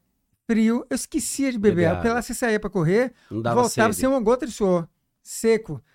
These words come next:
Speaker 1: Você não lembrava de, então, ela disse, "Olha, você tem que beber muita água pelo que você teve, então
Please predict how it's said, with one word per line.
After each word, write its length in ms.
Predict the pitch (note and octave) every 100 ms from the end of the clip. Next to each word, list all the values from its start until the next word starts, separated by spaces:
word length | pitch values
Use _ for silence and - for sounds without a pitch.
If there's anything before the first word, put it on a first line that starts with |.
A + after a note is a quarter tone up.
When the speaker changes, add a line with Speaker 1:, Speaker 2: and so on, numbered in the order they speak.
| _
Speaker 1:
Você 140 | -
não 120 | A3 C4+
lembrava 520 | C4+ F#3 G3 F#3+ F3
de, 100 | F3+
então, 400 | F#3 A3 C4+ D#4 _ _ _ _ -
ela 200 | G3+ G3+
disse, 280 | D3+ F#3 -
"Olha, 280 | A3+ C#4+ C#4+ _ _ _
você 220 | F3 A3
tem 120 | G#3+
que 80 | A3+
beber 260 | G#3+ F#3+ G#3
muita 240 | A#3+ A#3+
água 260 | F3 D#3+ D3
pelo 140 | E3+
que 100 | -
você 180 | E3 D#3
teve, 240 | - D#3
então 400 | G3 - G3+ B3